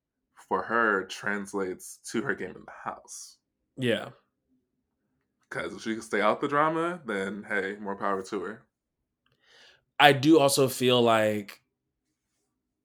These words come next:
Speaker 2: her integrity may backfire. This is me just throwing random speculation out there, but I feel like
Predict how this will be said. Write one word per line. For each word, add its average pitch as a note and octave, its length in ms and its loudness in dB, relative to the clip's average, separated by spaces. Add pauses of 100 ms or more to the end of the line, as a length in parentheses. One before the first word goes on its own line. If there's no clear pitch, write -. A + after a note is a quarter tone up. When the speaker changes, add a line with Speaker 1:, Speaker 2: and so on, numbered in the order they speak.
(680)
Speaker 2:
her B2+ 240 0
integrity A#2 600 0
may A2 220 -2
backfire. G#2 520 -2
This B2 100 -4
is A#2+ 120 -6
me B2 140 -2
just A2 180 -6
throwing A2+ 300 0
random A2 260 0
speculation A2+ 600 -4
out G2+ 140 -6
there, G#2+ 120 -4
but G#2+ 120 -2
I A2 60 0
feel A#2+ 200 -2
like A2 340 0